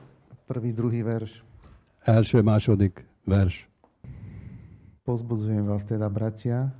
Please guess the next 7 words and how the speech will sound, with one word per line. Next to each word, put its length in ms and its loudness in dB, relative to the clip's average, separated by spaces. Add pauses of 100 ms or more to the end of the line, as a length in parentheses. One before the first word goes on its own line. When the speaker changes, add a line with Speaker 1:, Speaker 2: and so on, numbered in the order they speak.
(420)
Speaker 1:
pre 220 -2
Božie 480 -4
milosrdenstvo, 1080 -4 (600)
aby 260 -6
ste 260 -6 (280)
prinášali 800 -2
s-, 220 -16